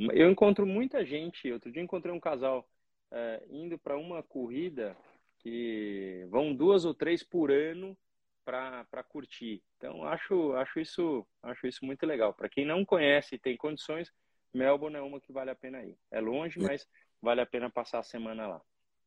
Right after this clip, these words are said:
Speaker 2: É, esse restaurante que o Rubinho falou, de Silverstone, fica, na verdade, em, em Towcester, né? Que é a cidadezinha
Speaker 1: Towcester,
Speaker 2: lá.
Speaker 1: é isso aí.
Speaker 2: E, e o restaurante chama Rice Bowl.
Speaker 1: Rice
Speaker 2: Rice
Speaker 1: Bowl,
Speaker 2: Bowl
Speaker 1: é isso aí.
Speaker 2: é um chinês, é.
Speaker 1: O-,
Speaker 2: É,
Speaker 1: é.
Speaker 2: sim, gente.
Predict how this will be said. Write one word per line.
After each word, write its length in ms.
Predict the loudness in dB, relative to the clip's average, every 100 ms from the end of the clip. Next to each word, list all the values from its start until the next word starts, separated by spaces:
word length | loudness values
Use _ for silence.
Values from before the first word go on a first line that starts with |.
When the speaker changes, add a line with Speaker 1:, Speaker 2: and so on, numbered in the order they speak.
| _ _
Speaker 2:
É, 220 | 8 8 4
esse 320 | 0 0 2
restaurante 560 | 2 4 4 6 4 2
que 80 | 0
o 60 |
Rubinho 280 | 2 4 2
falou, 340 | 2 2 4
de 120 | 2 -2
Silverstone, 720 | 0 2 2 2 -4 -12 -2
fica, 300 | 0 2 4
na 60 |
verdade, 380 | 6 8 6 4 -2 -8 _ _
em, 80 | -4
em 40 | 4
Towcester, 640 | 8 10 8 2 -4 -4 2
né? 220 | 4 4 -2
Que 60 |
é 20 |
a 20 | -4
cidadezinha 720 | 2 2 2 0 4 4 6
Speaker 1:
Towcester, 220 | 4 0
Speaker 2:
lá. 60 | -2
Speaker 1:
é 40 |
isso 140 | -4 -4
aí. 180 | -4 -8 _ _ 4
Speaker 2:
E, 460 | 6 8 8 4 0
e 960 | 2 6 6 6 6 4 4 2 2 6
o 40 |
restaurante 460 | 6 10 8 8 8
chama 400 | 6 8 8 6
Rice 220 | 4 2
Bowl. 280 | 4 4 2 _ _ _ _ _ _ 4
Speaker 1:
Rice 300 | 4 6 4
Speaker 2:
Rice 140 | 2
Speaker 1:
Bowl, 180 | 2 2
Speaker 2:
Bowl 140 | 0
Speaker 1:
é 80 | 0
isso 120 | -4 -6
aí. 160 | -2
Speaker 2:
é 100 | 0
um 80 | 0
chinês, 640 | 0 -2 2 2 0 -4 -2
é. 160 | -2
Speaker 1:
O-, 460 | -2 -8 -10 -12 -16 -8
Speaker 2:
É, 120 | 0 4 4
Speaker 1:
é. 60 |
Speaker 2:
sim, 220 | 2 0 2
gente. 460 | 2 2 0 -10